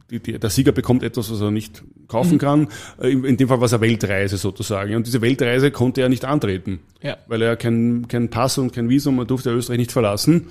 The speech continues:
Speaker 1: Und, äh, da war man durch in einem Dilemma drinnen. Und da muss ich auch wiederum sagen, das war also ein, einer meiner, meiner indirekten Erlebnisse, der, der, der, der Herr Mateschitz hat dann nicht mal mit der Wimper gezuckt und gesagt, „Okay, dann kriegt der Lehmer Geld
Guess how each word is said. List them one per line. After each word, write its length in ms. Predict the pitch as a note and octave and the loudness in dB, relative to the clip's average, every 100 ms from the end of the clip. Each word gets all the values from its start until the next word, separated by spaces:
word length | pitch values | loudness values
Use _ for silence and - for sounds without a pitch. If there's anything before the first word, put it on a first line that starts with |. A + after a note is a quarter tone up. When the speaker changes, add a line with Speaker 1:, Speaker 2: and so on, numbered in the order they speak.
| _ _ _ - - - | _ _ _ -20 -20 -14
Speaker 1:
Und, 640 | - A#2+ A#2+ B2 B2 B2 - | 0 4 4 4 2 0 -2
äh, 280 | A#2+ A2 A2 | -2 0 0
da 120 | A#2+ | 2
war 80 | A2 | 2
man 140 | B2+ | 2
durch 100 | B2+ | 2
in 60 | C3 | 2
einem 120 | B2+ | 4
Dilemma 440 | B2+ A2 A2 A2+ | 2 2 2 2
drinnen. 280 | G2+ G2 G2 | 0 -4 -4
Und 160 | G#2 A#2 | -4 0
da 60 | |
muss 160 | A#2+ B2 | 0 0
ich 60 | |
auch 200 | G#2+ B2+ | 0 2
wiederum 300 | C#3+ C3 C3+ | 2 2 2
sagen, 340 | C#3+ G#2 G#2+ B2+ | 0 -2 -2 -2
das 160 | A#2+ | -2
war 200 | A2+ A2+ G#2+ | -2 -2 -4
also 480 | A2 A2 G#2+ A2+ A2+ - | -4 -2 -2 -6 -10 -10
ein, 140 | A2 | -8
einer 160 | A2+ A2+ | -4 -4
meiner, 340 | A2 A2 G#2 | -2 -2 -2
meiner 220 | G#2 G#2 A2 | -4 -4 0
indirekten 460 | C3 A#2+ G#2+ C3 | 2 2 0 0
Erlebnisse, 520 | A2+ G#2 A#2+ A#2+ B2+ A2+ - - - - - _ _ | 0 2 2 4 2 2 -12 -20 -20 -20 -20 _ _
der, 100 | B2+ | -8
der, 340 | G#2+ A2 G#2+ G#2 | -2 0 0 -2
der, 380 | G#2 G#2+ A#2+ | -4 -4 -8
der 880 | - A#1 A#1 A#1 - - - - - A2 | -8 -8 -6 -8 -10 -12 -12 -14 -14 -6
Herr 100 | G#2+ | -2
Mateschitz 600 | A2 G#2+ C#3 - C3 - | 0 0 -2 0 0 0
hat 140 | A#2+ | -2
dann 120 | A#2+ A#2+ | 0 0
nicht 140 | A#2+ | 2
mal 100 | A#2+ | 0
mit 120 | A#2 | 2
der 160 | A2+ F#2+ | 0 2
Wimper 300 | C#3 D3 A2+ | 0 0 -4
gezuckt 400 | - - A#2+ A#2 | -4 -4 -6 -4
und 60 | A2+ | -8
gesagt, 180 | A#2 | -6
„Okay, 240 | A#2 A2 A2+ | -4 -2 -2
dann 240 | A#2 A#2 | 0 -2
kriegt 320 | A2 A2 - A2+ | -2 -10 -6 -4
der 60 | |
Lehmer 360 | G#2 G2+ A#2+ A#2 | -2 0 -2 -2
Geld 440 | G#2 A#2+ D#3 - | -2 -2 -2 -2